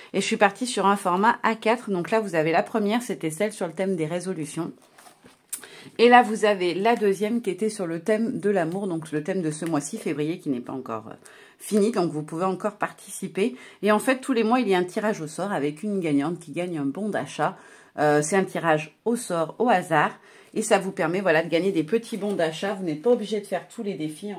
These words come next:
je vous l'ai déjà dit, mais je vous le redis. Et moi, en fait, je me suis mis comme petit défi optionnel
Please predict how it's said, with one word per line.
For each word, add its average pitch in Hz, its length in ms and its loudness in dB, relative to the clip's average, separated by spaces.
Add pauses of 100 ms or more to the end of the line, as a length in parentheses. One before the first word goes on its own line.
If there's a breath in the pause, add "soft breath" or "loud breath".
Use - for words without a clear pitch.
(140)
je - 60 -18
vous - 80 -14
l'ai 147 100 -8
déjà 160 300 -10
dit, 170 240 -10 (340 loud breath)
mais 160 100 -4
je 156 80 -10
vous 202 80 -6
le 196 60 -4
redis. 170 420 0
Et 196 160 8
moi, 220 160 8
en 240 80 8
fait, 240 140 2
je 226 100 0
me 196 80 4
suis 196 180 -2
mis 220 220 4
comme 185 260 2
petit 220 300 -2
défi 208 320 2
optionnel 214 480 0